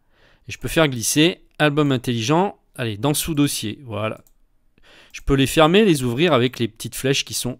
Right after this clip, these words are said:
ici. Donc là, on a fait le tour à peu près des, des fonctions, hein, euh, de, de photos, euh, qui sont extrêmement simples mais très puissantes.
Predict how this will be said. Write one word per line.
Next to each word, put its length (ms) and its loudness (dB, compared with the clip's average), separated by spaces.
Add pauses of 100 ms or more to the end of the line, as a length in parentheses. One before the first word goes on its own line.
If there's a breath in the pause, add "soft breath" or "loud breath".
(120)
ici. 340 -6 (1600)
Donc 200 2
là, 140 10
on 80 8
a 80 10
fait 140 6
le 60 0
tour 200 6
à 60 8
peu 100 4
près 260 6
des, 240 2
des 140 0
fonctions, 580 2
hein, 240 6
euh, 540 2
de, 240 0
de 120 0
photos, 600 6
euh, 260 4
qui 180 -6
sont 200 2
extrêmement 440 4
simples 440 2
mais 140 0
très 240 2
puissantes. 580 2